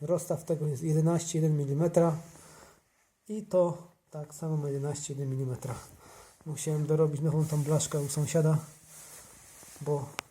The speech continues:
się okazało, że wszystko markowe z jednej firmy brytyjskiej, a, a po prostu jednak nie dało się tego do kupy złożyć, więc musiałem dwie dychy wydać, żeby to dorobić.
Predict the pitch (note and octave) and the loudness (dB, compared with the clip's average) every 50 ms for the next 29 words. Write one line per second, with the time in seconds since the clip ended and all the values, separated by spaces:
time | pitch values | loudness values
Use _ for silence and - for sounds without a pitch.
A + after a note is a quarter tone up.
0 | _ - - D#3+ D#3 C#3+ - - D3 B2+ C#3+ D3+ D#3 D#3 C3+ D3 C#3+ - - D#3+ | _ -16 -10 -10 -8 -8 -6 -6 -6 -4 -2 0 0 0 0 -2 -4 -6 -6 -8
1 | - - D#3+ D3+ D3 D3 D3+ - F3+ E3 D#3 D#3+ C#3+ B2+ D#3 D#3 D3 D3 C#3+ - | -4 -2 -2 0 -2 -2 -2 0 0 2 2 2 0 0 -2 -4 -4 -4 -6 -4
2 | - F#3 E3+ E3 E3+ E3+ E3 D#3+ - - - - - - - - - - - - | -2 -2 0 0 0 0 0 0 -2 -2 -4 -10 -16 -6 -2 -2 -2 -2 -4 -16
3 | - - D3 D3+ D#3 D3+ - E3 E3+ D#3+ - - - F3 E3 E3+ E3+ - D#3+ D#3 | -10 -6 -4 -2 -2 -2 -2 -2 -4 -4 -4 -4 -4 -4 -4 -4 -4 -4 -4 -4
4 | D3+ C#3 B2+ - - - _ - - - - - - - - - - - - - | -2 -4 -6 -10 -14 -18 _ -20 -20 -20 -20 -20 -20 -20 -20 -20 -18 -16 -16 -18
5 | _ - E3 D#3 D#3+ - D3 - - D#3 D3+ - - - D#3 D3 C#3+ C#3+ D3 C#3+ | _ -6 -6 -6 -6 -6 -10 -6 -2 -2 -2 -2 -2 -2 0 0 0 0 0 -2
6 | C#3+ - - D3+ D3 C#3 C#3 C#3 C#3+ C3+ C#3 C#3+ - D3+ C#3+ D#3 C3+ C3+ B2+ - | -4 -2 -2 -2 0 0 0 -2 -2 -2 -6 -6 -6 -4 -2 -2 -2 -4 -4 -4
7 | C#3+ C3 - - C#3 C3+ A2 - - - - - C#3 C3 C3 B2 A2+ B2 A#2+ B2+ | -6 -6 -2 -2 -2 -2 -2 -6 -12 -18 -14 -12 -10 -8 -8 -8 -8 -10 -8 -8
8 | C3 B2+ A#2 B2 C3 B2+ - - C#3+ C#3 C#3 A#2+ G#2+ - _ _ _ _ _ _ | -8 -6 -6 -6 -6 -6 -4 -2 -2 -2 -2 -4 -8 -12 _ _ _ _ _ _
9 | _ _ _ _ _ - C3+ B2+ C3 D3 C#3 C#3+ D3+ - - D3 B2+ C#3 D3 C3 | _ _ _ _ _ -20 -14 -10 -6 -6 -4 -4 -4 -6 -6 -8 -6 -6 -4 -2
10 | D3+ D3 C3 C3+ C#3+ C#3 C3+ C#3 D3+ C3+ D3 C#3 C#3 B2+ A#2 A2+ - - - | -2 -2 -2 -2 -4 -4 -2 -4 -2 -2 -2 -2 -2 -2 -4 -6 -8 -10 -12